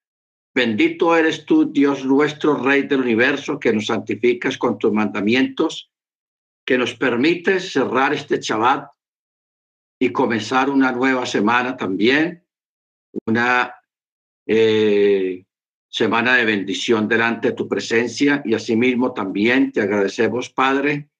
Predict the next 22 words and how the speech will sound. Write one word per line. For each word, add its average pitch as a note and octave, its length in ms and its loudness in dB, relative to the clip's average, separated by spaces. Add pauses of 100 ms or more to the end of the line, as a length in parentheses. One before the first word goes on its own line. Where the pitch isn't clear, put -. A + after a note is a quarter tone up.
(260)
por G#2+ 180 -2
permitirnos A2 640 0
iniciar A2+ 640 0
este A#2+ 340 0
último A2 420 0
mes, A2 480 -2 (180)
el G#2+ 200 0
mes A2 260 0
de B2 240 0
Elul, A2+ 520 0 (1300)
que A2+ 200 2
es - 120 -4
el, C3 260 2
el, G#2 320 0
el A2+ 120 2
último G#2+ 420 0
mes G#2+ 220 0
del A#2+ 140 2
año, D3+ 500 0 (160)
para G#2+ 260 -2
que G2 680 0
ya A2 440 -2